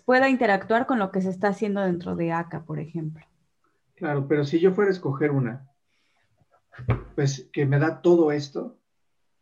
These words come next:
Speaker 2: vería el precio, el costo-beneficio, y la verdad es que sería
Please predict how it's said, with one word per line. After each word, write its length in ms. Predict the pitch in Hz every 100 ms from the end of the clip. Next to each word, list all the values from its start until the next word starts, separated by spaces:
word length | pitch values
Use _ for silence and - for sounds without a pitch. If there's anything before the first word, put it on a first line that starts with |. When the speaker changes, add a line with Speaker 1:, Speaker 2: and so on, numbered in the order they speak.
| _ _
Speaker 2:
vería 460 | - 139 156 170 170
el 260 | 160 127
precio, 420 | - 151 151 190 160
el 140 | 139
costo-beneficio, 1000 | 175 147 - 147 135 123 147 147 175 156
y 80 | 139
la 140 | 123
verdad 280 | 123 131 135
es 100 | 135
que 100 | 135
sería 340 | - 123 127